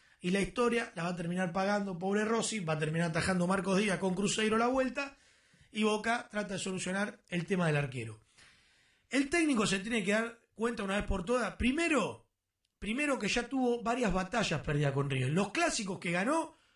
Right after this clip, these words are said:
son casi los que menos importaba. El del cuatro a dos en el Monumental, River estaba con la cabeza en la Copa Argentina, de hecho cuando iba ganando dos a uno lo sacan al mejor, que era de Alessandro ese día, Gallardo saca de Alessandro y después Ri-, Boca se lo da vuelta.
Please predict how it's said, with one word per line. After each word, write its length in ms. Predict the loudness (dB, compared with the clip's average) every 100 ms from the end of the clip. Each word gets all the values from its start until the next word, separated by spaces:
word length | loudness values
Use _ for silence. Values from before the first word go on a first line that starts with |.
| _
son 320 | -4 -2 -2
casi 280 | -2 -2 0
los 120 | 0
que 120 | -2 -4
menos 260 | -2 0
importaba. 680 | 0 0 0 0 -2 -4 -8 -16 _ _
El 160 | -6 0
del 140 | 2 2
cuatro 240 | 0 2
a 40 |
dos 140 | 0 -2
en 80 | -4
el 60 |
Monumental, 480 | -4 -4 -4 -2 -2
River 220 | 0 -2
estaba 240 | 0 -2 -2
con 80 | -2
la 80 |
cabeza 280 | -2 0 0
en 60 | 0
la 60 |
Copa 180 | 0 0
Argentina, 460 | 0 0 0 2 2
de 80 | 0
hecho 180 | -2
cuando 180 | -2 -2
iba 120 | 0
ganando 280 | 0 0 0
dos 120 | 0 2
a 40 |
uno 180 | 2 2
lo 100 | 0
sacan 280 | 0 0 0
al 80 |
mejor, 420 | 0 2 0 0 -6 _ _
que 100 | 0
era 120 | 2
de 80 | 2
Alessandro 440 | 0 0 0 0
ese 180 | 0 2
día, 260 | 2 2 -2
Gallardo 320 | -6 -4 -4
saca 220 | -2 0
de 40 | 0
Alessandro 340 | 0 0 2
y 40 | 2
después 220 | 2 0
Ri-, 180 | -2 -6
Boca 200 | -4 -2
se 120 | -2
lo 80 | 0
da 80 | 2
vuelta. 440 | 2 0 -2 -4